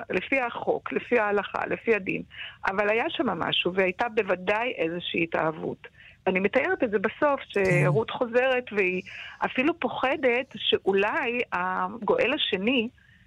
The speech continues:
Speaker 1: ש-, שבועז לא יכול, ש-, לא יכול להתעלם ממנו, מה יקרה אם הגואל,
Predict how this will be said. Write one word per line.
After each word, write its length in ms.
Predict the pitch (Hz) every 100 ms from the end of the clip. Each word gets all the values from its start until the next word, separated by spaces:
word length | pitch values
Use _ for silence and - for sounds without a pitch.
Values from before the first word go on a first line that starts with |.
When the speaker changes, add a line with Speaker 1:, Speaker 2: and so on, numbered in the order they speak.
| _
Speaker 1:
ש-, 180 | - - 185 175 175 170 175 - - _ 453 -
שבועז 440 | - 202 185 214 202
לא 100 | 202
יכול, 320 | 196 196 -
ש-, 240 | 180 - 165
לא 180 | 156 185
יכול 340 | 196 - 196
להתעלם 480 | 196 190 - 190 254
ממנו, 380 | 339 233 196 202 - - - - -
מה 180 | 208
יקרה 260 | 262 262 302
אם 120 | 285
הגואל, 360 | 202 196 214